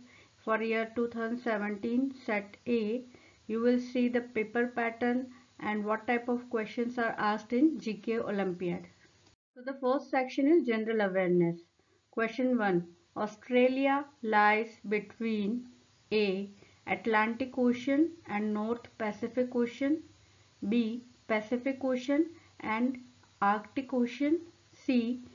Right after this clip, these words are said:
Indian Ocean and South Pacific Ocean, D. Indian Ocean and Atlantic Ocean.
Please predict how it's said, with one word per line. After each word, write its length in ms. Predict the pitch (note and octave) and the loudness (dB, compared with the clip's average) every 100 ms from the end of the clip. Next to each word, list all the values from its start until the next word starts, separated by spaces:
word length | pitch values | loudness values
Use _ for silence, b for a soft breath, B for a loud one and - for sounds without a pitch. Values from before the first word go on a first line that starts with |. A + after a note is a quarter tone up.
| B B | B B
Indian 460 | A#3+ A#3 A#3 B3+ C#4 | -4 0 2 4 4
Ocean 460 | C4+ B3+ D4 E4+ - | 0 2 4 4 0
and 260 | - G#3+ A3+ | -6 -4 -6
South 320 | - A3 A#3 A#3 - | -4 -2 -2 -4 -2
Pacific 480 | B3 A#3+ B3 C#4 C4+ | -2 -2 -4 -4 -4
Ocean, 440 | C4 B3 C#4+ D#4+ - B B B B | -4 -2 0 0 -2 B B B B
D. 380 | G#3 A#3 B3 C#4 | -2 0 -2 -4
Indian 420 | A#3+ A#3 A3+ B3 | -2 0 2 2
Ocean 420 | B3+ A#3+ A#3+ C#4 D4+ | 4 2 2 2 2
and 280 | A3+ C4 | 2 -4
Atlantic 640 | A3 - A#3 G#3 G#3 C4 C4+ | -4 -4 -2 -2 -2 -4 -4
Ocean. 500 | G3 F#3+ - F3 | -6 -6 -4 -2